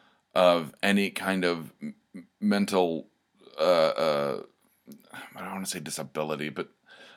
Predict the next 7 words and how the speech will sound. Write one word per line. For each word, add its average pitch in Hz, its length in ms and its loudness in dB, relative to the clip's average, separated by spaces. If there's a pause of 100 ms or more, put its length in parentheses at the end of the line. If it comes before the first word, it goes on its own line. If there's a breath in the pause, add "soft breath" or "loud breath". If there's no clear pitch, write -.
um, 80 640 0 (240)
but, 104 120 -6
you 95 60 -4
know, 104 160 2
with, 101 500 0 (600 soft breath)
you 92 120 -4
know, 82 300 -2